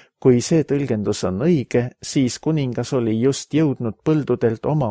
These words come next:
osa võtta, kui ilmusid rohutirtsud. Seega tulid need kõige halvemal võimalikul ajal. Põllumehed polnud jõudnud oma vajadusteks veel midagi koguda. Nad oleks jäänud ilma toiduta.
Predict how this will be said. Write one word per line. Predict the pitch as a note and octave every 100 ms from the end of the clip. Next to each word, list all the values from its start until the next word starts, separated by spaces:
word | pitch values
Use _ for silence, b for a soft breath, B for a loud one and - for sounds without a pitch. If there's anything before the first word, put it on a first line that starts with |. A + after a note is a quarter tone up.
| A#2
osa | - G2
võtta, | C3 - _ - A2 A2 -
kui | - B2 A2+
ilmusid | C3 B2+ C3+ C#3 D3
rohutirtsud. | D3 A2+ F#2 - - - - - _ _ _ _ _ b b b b b -
Seega | - D3+ C#3+ B2 C3
tulid | C#3 C3 -
need | B2 A#2+ -
kõige | C#3+ A#2 G2
halvemal | C#3 E3+ A#2+ G#2+ G#2+ G2+
võimalikul | C#3 C#3+ B2+ C#3 E3 C#3+
ajal. | G2+ - - - _ _ _ _ _ _ b b b b b _
Põllumehed | C3+ E3+ C3+ A#2+ B2+ B2+ -
polnud | C3+ B2 A#2+ B2
jõudnud | C3+ B2 G#2+ G2 F#2+
oma | D3 F3+ B2+
vajadusteks | A#2 B2 A#2+ C3+ - C3 - C#3+
veel | D#3 D#3+
midagi | F3 G2+ F#2 G#2
koguda. | A2 G#2 G2 F#2 F2 - _ _ _ _ _ _ b b b
Nad | C#3 C#3 C3
oleks | C#3 A#2+ - -
jäänud | C3+ C3 A2+ G2
ilma | D#3+ D#3 D#3
toiduta. | D#3+ B2 - - - -